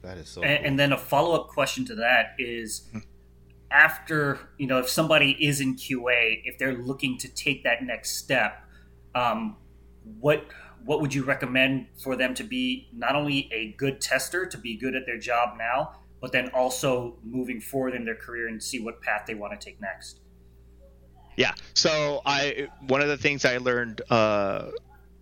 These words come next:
Speaker 3: early on in, um, the, uh, in Q A is you, you have, you, you're gonna ha-, have to be, um, <sighs> what's the word? I was gonna say dedicated. More like you have,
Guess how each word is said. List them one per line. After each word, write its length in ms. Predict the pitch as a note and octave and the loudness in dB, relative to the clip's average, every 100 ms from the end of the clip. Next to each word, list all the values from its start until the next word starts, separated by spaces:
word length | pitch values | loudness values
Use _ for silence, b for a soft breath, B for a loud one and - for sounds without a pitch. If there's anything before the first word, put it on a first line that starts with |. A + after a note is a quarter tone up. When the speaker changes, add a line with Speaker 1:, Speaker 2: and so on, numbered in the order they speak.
| - | 0
Speaker 3:
early 280 | C3 B2+ B2 | 2 2 2
on 220 | A2+ A2+ | 2 2
in, 320 | G2+ G#2+ G#2 G#2 | 0 0 2 2
um, 460 | G2+ G2 G2 F#2+ - - - - - | 2 0 -2 -8 -12 -20 -20 -14 -2
the, 320 | A2 G2+ F#2+ | 0 0 2
uh, 180 | G2+ F#2+ | 2 0
in 160 | G2 G#2 | -2 -2
Q 280 | - G#2+ | -2 2
A 140 | G#2+ G#2 | 2 2
is 360 | G#2 G#2+ - | 2 0 2
you, 140 | A2+ A2+ | 0 0
you 200 | A2 A2+ | 0 0
have, 260 | A#2 A#2 - B B B | 2 0 -6 B B B
you, 140 | B2 A#2+ | -2 0
you're 220 | A2+ A#2+ | 0 2
gonna 300 | A#2+ A2+ A2 | 2 2 0
ha-, 60 | A#2+ | 0
have 240 | B2+ A#2+ | 0 0
to 100 | - | -2
be, 320 | A2 G#2+ G2+ G2 | -2 -2 0 2
um, 460 | G2 F#2+ G2+ - - _ - - _ _ _ _ | 0 -2 -6 -12 -20 _ -10 -10 _ _ _ _
<sighs> 640 | - - - - - _ - | -14 -12 -10 -14 -18 _ -8
what's 140 | G2+ | -4
the 80 | E2 | -4
word? 260 | A1+ A1+ - - | -6 -10 -8 -2
I 60 | A2+ | 0
was 100 | A#2+ | 2
gonna 120 | B2 | 2
say 140 | - | 0
dedicated. 680 | G2+ F2+ - - C2+ - B1+ _ b b b - | 0 -2 -4 -8 -12 -10 -12 _ b b b 0
More 240 | C3+ D#3+ | 2 4
like 320 | E3+ D#3 C#3+ C3+ | 2 0 0 -2
you 140 | B2 | -2
have, 280 | A2 B2+ | 2 0